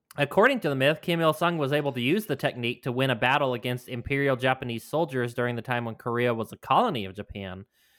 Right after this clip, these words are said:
when he was, uh, reportedly leading Korean guerrillas in exile. In fact, people can't disappear and reappear by folding space, the p-, newspaper said on Wednesday.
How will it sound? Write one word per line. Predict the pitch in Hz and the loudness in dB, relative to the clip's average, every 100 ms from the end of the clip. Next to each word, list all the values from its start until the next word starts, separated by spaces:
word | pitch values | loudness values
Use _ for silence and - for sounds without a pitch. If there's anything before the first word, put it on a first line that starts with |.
| _ _ 117 | _ _ -8
when | 127 120 | -4 0
he | 131 | 2
was, | 127 117 107 - | 4 2 -2 -2
uh, | 120 117 113 113 | 2 4 4 0
reportedly | 107 110 - 147 139 117 120 | -4 -8 -2 2 2 2 0
leading | 110 123 127 120 117 110 | 0 0 0 0 -2 -8
Korean | - 120 123 117 | -4 0 2 0
guerrillas | 104 110 131 107 107 | 0 2 2 2 -2
in | 104 | -2
exile. | 113 - 90 85 85 82 _ _ _ _ _ _ _ _ _ _ | -4 -4 -12 -12 -12 -16 _ _ _ _ _ _ _ _ _ _
In | 135 135 | -2 2
fact, | 185 175 - _ _ | 4 4 0 _ _
people | - 196 190 | -4 0 -2
can't | 170 - 202 190 - | -2 2 2 2 0
disappear | 139 127 131 135 123 123 | -4 -4 -4 0 0 0
and | 120 127 113 | 0 0 -2
reappear | 117 113 117 117 | -2 -2 -2 -4
by | 101 104 | -2 -4
folding | - 113 104 95 | 0 -2 -2 -8
space, | - - 110 92 - - - | -6 -2 -2 -4 -10 -18 -16
the | 117 110 101 98 _ _ _ | -8 -8 -8 -14 _ _ _
p-, | - | -12
newspaper | 123 113 - 110 101 101 | -8 -8 -4 -4 -4 -8
said | - 107 | -6 -4
on | 98 95 | -4 -4
Wednesday. | 101 117 101 98 95 | -4 -6 -6 -8 -8